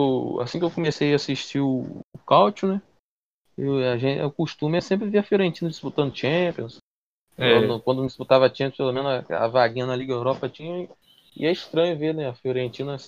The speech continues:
Speaker 1: brigando lá embaixo.
Speaker 2: É,
Speaker 1: Pra, pelo menos
Speaker 2: realmente.
Speaker 1: pra mim, né, que, é, acompanho dez, doze anos ali.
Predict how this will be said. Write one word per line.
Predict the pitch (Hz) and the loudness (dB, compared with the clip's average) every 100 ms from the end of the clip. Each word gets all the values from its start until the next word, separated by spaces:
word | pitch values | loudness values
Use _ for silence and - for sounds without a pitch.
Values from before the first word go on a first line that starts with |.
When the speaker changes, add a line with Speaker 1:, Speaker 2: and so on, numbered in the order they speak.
| _ _ | _ _
Speaker 1:
brigando | - 127 131 131 | -8 0 2 2
lá | 123 | 0
embaixo. | 117 113 107 - _ _ _ _ | 0 -2 -4 -16 _ _ _ _
Speaker 2:
É, | 139 135 143 | 4 6 6
Speaker 1:
Pra, | |
pelo | 127 160 | 4 0
menos | 151 175 | 2 0
Speaker 2:
realmente. | 220 | 2
Speaker 1:
pra | 247 | 2
mim, | 214 220 | 2 2
né, | 208 180 | 2 0
que, | 165 151 139 123 - _ _ _ _ _ - | 0 -2 -2 -6 -14 _ _ _ _ _ -10
é, | 117 117 110 110 - | -8 -6 -6 -6 -8
acompanho | - 151 151 220 208 120 | -8 -6 -4 -4 -4 0
dez, | 117 127 147 127 110 107 | 4 6 6 2 -4 -10
doze | - 123 120 113 | -4 0 0 -2
anos | 117 117 | -8 -8
ali. | 113 135 196 | -8 -8 -10